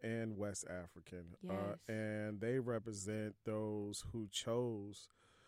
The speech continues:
Speaker 1: to not continue on the voyage, and for those who were cast away.
Speaker 2: Yes.
Speaker 1: So that's the tattoo that is being done on my s-, leg. It's a sleeve,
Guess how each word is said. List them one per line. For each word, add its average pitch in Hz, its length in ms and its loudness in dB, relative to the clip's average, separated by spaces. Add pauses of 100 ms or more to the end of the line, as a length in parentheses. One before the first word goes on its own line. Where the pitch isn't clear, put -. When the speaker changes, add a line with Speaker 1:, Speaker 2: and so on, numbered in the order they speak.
(300)
Speaker 1:
to 104 640 0 (300)
not 117 280 2
continue 110 540 0
on 98 80 -2
the 98 60 -2
voyage, 98 680 -2
and 95 220 -2
for 107 120 -2
those 98 520 0
who 101 100 -4
were 92 100 -2
cast 92 480 -4
away. 82 460 -8 (220)
Speaker 2:
Yes. 185 340 -4
Speaker 1:
So - 160 -6
that's 104 340 0
the 107 100 -8
tattoo 98 680 -4
that 87 280 -4
is 87 160 -12
being 87 260 -6
done 85 200 -6
on 82 100 -8
my 80 120 -10
s-, - 220 -10
leg. 85 220 -4
It's 107 140 0
a 95 60 -2
sleeve, 78 440 -4